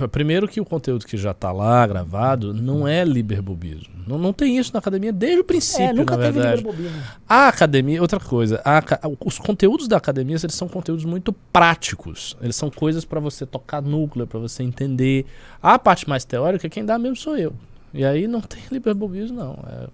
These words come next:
Speaker 1: é sondar a modernidade, é texto, é umas coisas assim, você vai vai gostar.
Speaker 2: Vamos pros Pix. O Felipe José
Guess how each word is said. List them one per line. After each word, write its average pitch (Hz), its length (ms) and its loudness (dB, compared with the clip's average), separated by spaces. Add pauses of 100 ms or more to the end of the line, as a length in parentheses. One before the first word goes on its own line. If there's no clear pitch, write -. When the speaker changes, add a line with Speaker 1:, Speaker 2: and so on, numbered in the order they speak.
(200)
Speaker 1:
é - 220 -10 (540)
sondar 143 400 -4
a 135 40 0
modernidade, 127 1120 -2
é 107 40 -6 (140)
texto, 147 1040 -4
é 120 60 -10 (180)
umas 196 160 -16
coisas 117 300 -8
assim, - 100 -12
você - 140 -12
vai - 160 -14 (600)
vai 107 100 -2
gostar. - 340 -6 (200)
Speaker 2:
Vamos 180 200 6
pros - 200 6
Pix. - 600 4 (360)
O 175 120 4
Felipe 196 340 2
José 170 480 6